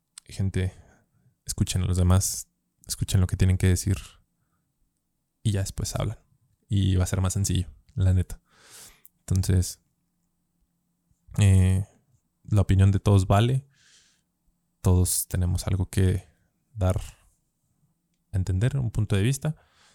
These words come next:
Entonces, escuchemos a la gente, lo que tengan que decir. Eh, me parece una buena práctica que, que es importante. Es algo importante para la comunicación de todo esto. Después de esto,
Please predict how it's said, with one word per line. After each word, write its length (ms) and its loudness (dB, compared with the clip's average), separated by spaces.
Entonces, 640 -8
escuchemos 360 0
a 40 -4
la 80 0
gente, 480 0
lo 160 -4
que 80 -10
tengan 220 0
que 120 0
decir. 340 -4
Eh, 240 0
me 120 -2
parece 260 -2
una 80 2
buena 220 0
práctica 500 -4
que, 280 -10
que 100 -2
es 60 -2
importante. 560 -4
Es 100 -4
algo 760 4
importante 540 0
para 180 -4
la 100 -4
comunicación 640 -2
de 80 -6
todo 240 -6
esto. 220 -14
Después 380 0
de 80 2
esto, 420 2